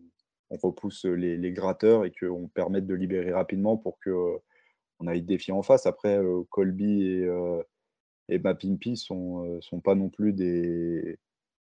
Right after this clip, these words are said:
sont, sont, restent des bons défenseurs et, euh, même si on, on leur prête beaucoup plus de qualité offensive à chaque fois, et, euh, je pense que ça reste des bons défenseurs. Donc je sais pas si des joueurs comme Louis Rees-Zammit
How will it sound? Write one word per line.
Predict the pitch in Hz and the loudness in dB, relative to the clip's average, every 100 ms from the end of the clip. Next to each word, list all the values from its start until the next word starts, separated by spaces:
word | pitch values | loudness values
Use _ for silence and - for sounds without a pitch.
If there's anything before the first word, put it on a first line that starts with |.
| _ _ _ _ | _ _ _ _
sont, | - 85 | -12 -12
sont, | - 90 80 | -8 -6 -2
restent | 95 - | 0 2
des | 92 | 0
bons | 87 101 | 2 2
défenseurs | 95 87 98 - 120 117 92 | 2 2 -2 4 6 6 4
et, | 90 | 2
euh, | 87 85 | 0 -2
même | 90 95 | -2 -4
si | - - 95 | -4 -2 -2
on, | 87 90 | -2 -4
on | - | 0
leur | 92 - | 2 4
prête | - 95 | 4 2
beaucoup | 90 - | 0 -4
plus | - 110 98 | -6 -4 -2
de | 90 | 0
qualité | 98 95 - | 0 0 2
offensive | 98 - 92 - 98 | 0 0 -4 -2 0
à | 87 | 0
chaque | - - | -2 0
fois, | 110 110 95 | 6 8 6
et, | 87 87 95 _ - | 2 -6 -12 _ -12
euh, | - - - - - | -10 -10 -10 -10 -12
je | - | -8
pense | 98 - | -8 -6
que | |
ça | 98 95 | 0 2
reste | 95 | 2
des | 92 | 0
bons | 98 | 0
défenseurs. | 98 - 101 127 | 0 -2 0 2
Donc | 110 92 | 2 -2
je | 87 | -8
sais | - | 0
pas | 107 | 2
si | 107 104 95 | 2 0 -2
des | 92 90 | -4 -2
joueurs | 98 - | -2 0
comme | 92 | -2
Louis | 95 - | -2 -2
Rees-Zammit | 101 92 95 101 107 | -2 2 2 2 0